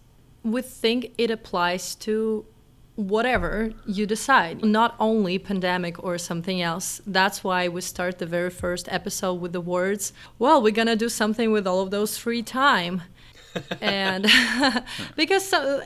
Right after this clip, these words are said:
Speaker 1: everyone has free time sometimes, and it's really cool when people try to learn something new. I always am cheering for more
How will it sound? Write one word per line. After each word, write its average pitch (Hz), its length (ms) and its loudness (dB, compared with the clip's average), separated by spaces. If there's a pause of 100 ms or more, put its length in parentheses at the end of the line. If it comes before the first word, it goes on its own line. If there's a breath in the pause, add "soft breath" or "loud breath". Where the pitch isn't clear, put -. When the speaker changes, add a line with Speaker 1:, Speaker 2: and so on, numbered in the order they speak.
(100)
Speaker 1:
everyone 320 500 4
has 254 420 0
free 233 300 -4
time 240 320 2
sometimes, 175 600 -6
and 196 260 0
it's 208 300 -4
really 220 260 2
cool 214 260 -2
when 196 200 -2
people 202 580 -6
try 196 380 0
to 214 140 -4
learn 190 260 -2
something 170 440 -6
new. 165 300 -6
I 190 260 6 (540 loud breath)
always 214 600 4
am 180 200 -2
cheering 185 640 -2
for 175 340 -12
more 170 560 -4